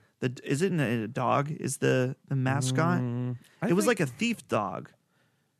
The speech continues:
Speaker 2: Yes.
Speaker 1: Crook.
Speaker 2: Hey, how come cereal doesn't have, like, real life, um, real life mascots? Like,
Speaker 1: What do you mean?
Speaker 2: like, real people. They're all, like, cartoons.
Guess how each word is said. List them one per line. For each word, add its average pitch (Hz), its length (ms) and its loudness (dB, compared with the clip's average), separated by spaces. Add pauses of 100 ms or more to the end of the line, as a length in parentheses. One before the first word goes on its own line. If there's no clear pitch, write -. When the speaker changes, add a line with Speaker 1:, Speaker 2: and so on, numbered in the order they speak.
(640)
Speaker 2:
Yes. 87 280 -6
Speaker 1:
Crook. - 480 -6 (220)
Speaker 2:
Hey, 208 140 -4
how 262 140 0
come 370 200 -4
cereal 117 400 0
doesn't 110 280 -6
have, 104 220 -4
like, 98 220 -6
real 95 340 -4
life, 87 480 -8 (120)
um, 85 520 -10 (800)
real 120 160 2
life 107 220 -2
mascots? 107 680 -8 (1000)
Like, 139 200 2
Speaker 1:
What 131 100 -6
do 131 60 -2
you 131 40 -2
mean? 123 220 -4 (720)
Speaker 2:
like, 123 160 0
real 123 160 4
people. 101 480 -6
They're 113 120 0
all, 120 180 4
like, 104 180 -2
cartoons. 107 600 -8